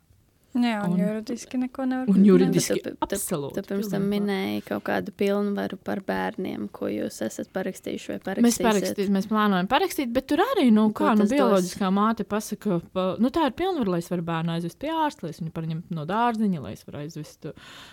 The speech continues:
Speaker 2: viņu tur uz baseinu. Nu, tās ir, tā, tā ir, tās ir pilnvaras, lai es varu būt ar bērnu, bet arī es ar bērnu varu, es tagad iespējams kļūdīšos, uh, bet es, uh, ar bērnu varu izbraukt, piemēram, no valsts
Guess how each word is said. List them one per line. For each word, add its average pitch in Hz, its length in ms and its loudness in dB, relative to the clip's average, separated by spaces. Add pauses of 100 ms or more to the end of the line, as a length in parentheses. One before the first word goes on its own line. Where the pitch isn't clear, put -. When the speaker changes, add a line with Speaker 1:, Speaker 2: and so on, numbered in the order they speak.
(120)
Speaker 2:
viņu 135 180 -12
tur 123 160 -8
uz 165 80 -6
baseinu. 196 640 2
Nu, 294 80 -4
tās 247 300 -2
ir, 170 100 -8 (160)
tā, 170 160 -6
tā 170 160 -4
ir, - 60 -16 (160)
tās 185 260 -6
ir 170 80 -6
pilnvaras, 233 460 4
lai 156 100 -6
es - 80 -12
varu 165 160 -4
būt 165 240 -6
ar 170 80 -10
bērnu, 220 320 4
bet - 80 -10
arī 180 220 0 (1120)
es 190 160 0
ar 175 80 0
bērnu 196 340 6
varu, 190 300 6 (380)
es 196 180 0
tagad 185 240 0
iespējams 170 400 0
kļūdīšos, 220 720 2
uh, 180 160 2
bet 185 240 -4
es, - 80 -6 (120)
uh, 185 120 2
ar 180 80 0
bērnu 190 400 4
varu 175 160 0
izbraukt, 175 480 -2
piemēram, 165 320 0
no 160 160 2
valsts 196 600 0